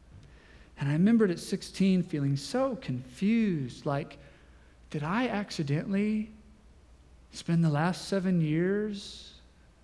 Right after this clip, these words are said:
abandoning and hurting my grandpa? I just wasn't mature enough to handle what's going on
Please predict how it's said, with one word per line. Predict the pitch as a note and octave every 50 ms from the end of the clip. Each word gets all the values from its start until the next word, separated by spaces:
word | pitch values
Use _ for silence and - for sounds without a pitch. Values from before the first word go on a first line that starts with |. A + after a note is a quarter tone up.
| -
abandoning | A#2 A2 A#2+ A#2+ B2+ C#3+ E3 F3+ F#3 G3 G3 G3+ G3+ F#3
and | C#3+ A#2+
hurting | - - - D3+ D#3 D#3+ F3+ F#3+ G3 G3 F3+
my | D3 A#2+ G#2+
grandpa? | G#2 - A#2+ A#2 C#3 F3 F#3+ F#3 - - A3 A3 G#3+ A3 A3 - - - - - - - - - - - - - - - - - - - - - - - - - - - - - - - - - - - - - - - - - - - - - - - - - - - - - - - - - - - - - - -
I | - A#3+
just | E4 F#4 F4 F#4
wasn't | F#4+ E4+ D4 D4 D4
mature | A3+ E3+ - - B3+ C4 B3
enough | A#3 A3 G#3 - -
to | G3+
handle | D#3+ - - E3+ F3+ F3+ F3+ F3+ F3 F3 E3 D#3
what's | D#3 D#3 F3 - -
going | - - D3+ D3 C#3+ C#3 C3+
on | C3+ C3 C3 C3 C3 B2+ A#2+ A#2+ B2 B2+